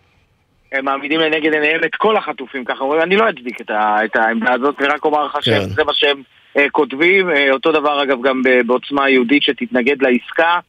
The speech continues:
Speaker 1: אה, עם זאת, צריך לומר, אה, השרים של עוצמה יהודית ושל, אה, הציונות הדתית, הם לא מגייסים רוב בממשלה להתנגדות
Speaker 2: כן.
Speaker 1: להסדר. הקולות שאנחנו שומעים מהליכוד ומשאר המפלגות זה שהם יהיו בעד, וכנראה שההסדר הזה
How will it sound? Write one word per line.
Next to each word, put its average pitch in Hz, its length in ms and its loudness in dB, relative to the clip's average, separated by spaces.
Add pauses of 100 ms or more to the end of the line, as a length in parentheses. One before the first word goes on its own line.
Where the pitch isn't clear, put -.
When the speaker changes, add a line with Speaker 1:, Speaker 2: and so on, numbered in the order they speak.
(440)
Speaker 1:
אה, 156 180 4 (180)
עם 214 200 2
זאת, 165 280 0
צריך 151 180 -2
לומר, 151 420 0 (140)
אה, 127 240 0
השרים 151 400 -2
של - 240 0
עוצמה 151 320 0
יהודית 131 300 2 (220)
ושל, 143 540 2
אה, 123 240 4 (380)
הציונות 151 400 -2
הדתית, 151 460 0 (200)
הם 113 180 2
לא 151 240 4
מגייסים 139 600 0
רוב 127 380 2
בממשלה 127 560 2 (360)
להתנגדות 123 580 0
Speaker 2:
כן. 165 80 2
Speaker 1:
להסדר. 139 460 0 (380)
הקולות 147 340 0
שאנחנו - 180 -4
שומעים 147 240 0
מהליכוד 135 480 0
ומשאר 139 360 2
המפלגות 131 480 0
זה 120 100 0
שהם 117 200 2
יהיו 120 160 6
בעד, 143 480 0 (400)
וכנראה 117 320 -2
שההסדר 110 400 0
הזה 110 240 2